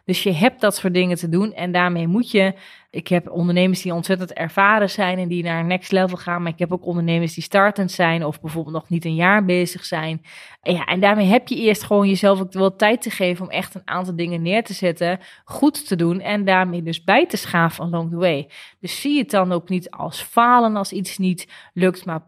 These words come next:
puur als, eh, learnings en als een leerproces. En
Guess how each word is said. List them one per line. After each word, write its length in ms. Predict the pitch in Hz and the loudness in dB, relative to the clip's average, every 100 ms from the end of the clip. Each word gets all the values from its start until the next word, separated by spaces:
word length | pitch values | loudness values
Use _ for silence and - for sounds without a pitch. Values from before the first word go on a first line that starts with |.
| _ | _
puur 400 | 214 214 214 214 | 2 4 6 4
als, 320 | - 165 - | 0 -4 -6
eh, 180 | 151 156 | -6 -4
learnings 640 | 156 180 214 208 190 185 | -2 2 2 2 2 0
en 140 | - 165 | -4 -4
als 160 | 160 | -4
een 140 | 170 151 | -2 0
leerproces. 720 | 160 165 160 160 - 147 - | 4 4 2 -4 -2 -2 -2
En 220 | 151 151 | -4 -4